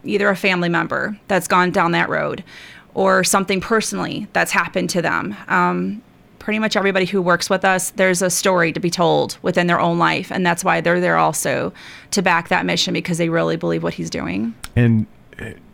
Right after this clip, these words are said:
Speaker 2: I, I, I wonder if you find this in, in talking to people or, or just, uh, in, in conversations, but most everyone has someone that's been impacted by
Speaker 1: Yeah.
Speaker 2: drug or alcohol abuse, or, you know, the list goes on, bullying, that kind of thing. I mean, someone is touched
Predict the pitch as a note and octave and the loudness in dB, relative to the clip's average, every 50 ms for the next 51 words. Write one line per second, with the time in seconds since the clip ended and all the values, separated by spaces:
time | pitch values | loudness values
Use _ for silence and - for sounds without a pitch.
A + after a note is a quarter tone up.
0 | - - - - A2 - - - G#2 G#2+ A2 - A2 A2+ A2+ A#2+ A#2+ A#2 A2 A2 | -20 -12 -6 -4 -4 -4 0 0 2 2 2 2 2 2 4 4 6 6 4 4
1 | - - A#2 G#2 - A2+ A2+ A#2 A#2+ A#2 A2 A2+ G#2+ - - G#2+ G2+ F#2+ - - | 6 4 4 4 6 4 4 6 6 6 4 4 4 4 2 2 2 2 0 2
2 | A2 A2 A2 G#2 - G#2+ A2 G#2+ - A#2+ A2 G2+ F#2+ - A2 A2 G#2 G#2+ G#2+ G#2 | 2 2 4 4 4 4 4 4 2 2 2 2 4 4 4 4 4 4 4 4
3 | G#2 G#2 - - G#2 G2+ G2+ G2+ G2+ G2+ F#2+ - - - - F2 E2+ E2+ - - | 4 2 2 0 0 2 4 4 4 2 0 -2 -8 -8 -8 -6 -6 -6 -6 -6
4 | G2 F2+ F2+ - G#2 G#2 G2+ - - - - - - - - - - - - - | -6 -8 -8 -4 -2 -2 -2 -2 -6 -14 -16 -20 -20 -20 -20 -20 -20 -20 -12 -6
5 | G2 F#2 F#2 F#2 F2 - - G#2 A2+ A2+ - - A2 G#2+ G#2 - A2 G#2+ A2 F#2+ | -2 0 2 2 0 0 0 0 0 0 2 0 0 0 0 2 2 2 2 2
6 | G#2 G2+ - G#2+ A2 A2+ - - F#2+ F#2 - - - G2+ G2 - - - - - | 0 0 2 2 2 2 2 2 -2 -2 -4 -2 0 0 0 0 -2 -12 -20 -20
7 | - - - - - - - - A#2 A#2 B2 B2 B2+ A#2 - - A#2 B2 C3 C3+ | -20 -20 -20 -20 -20 -12 -6 -2 2 4 4 4 4 4 4 2 4 4 6 6
8 | A2 G#2+ G#2 G2+ F#2+ G2+ G#2 G2+ - - G#2 G#2 G2+ G2 G2+ G2+ G2+ - - - | 6 4 4 4 4 4 2 2 2 2 2 4 4 4 4 4 2 2 0 0
9 | G#2+ G#2 G#2 G2 F#2+ - G2+ G2 F#2+ - G2+ F#2 F2 G2+ G2 F#2+ F#2+ F#2 F#2 F#2 | 2 2 2 2 2 2 2 2 2 0 0 0 2 2 4 4 4 4 2 2
10 | F2+ - - - - - - - - A#2+ A#2 A2+ G2 G2+ F2+ C#2+ G2 G#2+ G#2 - | -2 -4 -12 -14 -10 -8 -4 -2 2 4 4 4 4 2 2 2 2 2 2 2
11 | G2 G2 G2 F#2+ F#2+ F2+ F#2 F#2+ F#2 F#2 F#2 - - G2+ G2 F#2+ F#2 F#2 F2+ - | 0 2 2 2 2 2 2 2 2 2 2 0 0 -2 -2 -2 -2 -2 -4 -6
12 | - D2 C#2+ C2 - - F2 A2 G#2 G2+ G2 F#2 G2 G2+ A2 G#2+ G2 - - F#2+ | -8 -12 -12 -10 -8 -6 -4 -2 0 2 2 2 2 2 2 2 2 0 0 0
13 | F2+ F2 G2+ G2+ G2+ F#2+ F#2 F#2 F2+ G2+ G2+ G2+ G2 F2 E2 E2+ E2+ G2 G2 - | 0 2 2 2 2 2 2 2 2 2 2 2 2 0 0 -2 0 0 0 0
14 | - - F2+ E2+ E2+ - F2+ E2+ D#2+ E2+ E2+ F2 F2+ F2 F2 F2 F2+ - - - | 0 -2 -2 -2 -2 -2 -2 -2 -2 -2 -2 0 0 -2 -2 -4 -6 -8 -10 -10
15 | - - - B2+ A#2+ B2 B2 A#2 G#2+ G2+ F#2 - - - B2+ A#2 G#2 F#2 - - | -10 -4 0 2 2 4 4 4 4 2 2 0 0 2 2 4 2 2 0 -4
16 | - - | -6 -6